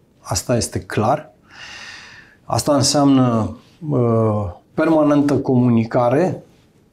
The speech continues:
permanentă comunicare, pentru că, încă o dată spun, sunt oameni de afaceri, domeniul agricol este o sută la sută privat și rezultatele acestui domeniu privesc,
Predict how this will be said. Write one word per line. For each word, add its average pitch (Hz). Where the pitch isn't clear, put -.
permanentă 127
comunicare, 117
pentru 127
că, 123
încă 147
o 143
dată 135
spun, 113
sunt 107
oameni 151
de 135
afaceri, 139
domeniul 127
agricol 120
este 113
o -
sută -
la 110
sută -
privat 113
și 131
rezultatele 135
acestui 131
domeniu 151
privesc, 127